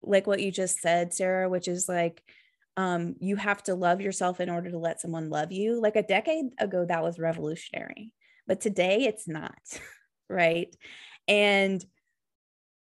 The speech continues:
the difference, like, we're, I talk about, like,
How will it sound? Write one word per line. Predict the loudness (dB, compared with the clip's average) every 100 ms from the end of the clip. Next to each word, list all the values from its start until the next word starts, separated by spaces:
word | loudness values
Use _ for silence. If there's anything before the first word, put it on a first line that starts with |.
| _ _ _
the | -4 0 2 2 0 -2 -4 -8 _ _ _ _ -14 -12 6
difference, | 8 8 4 0 2 2
like, | 0 2
we're, | -2 -2 -8 0
I | 2
talk | 2 -2 0
about, | 2 2 2
like, | -2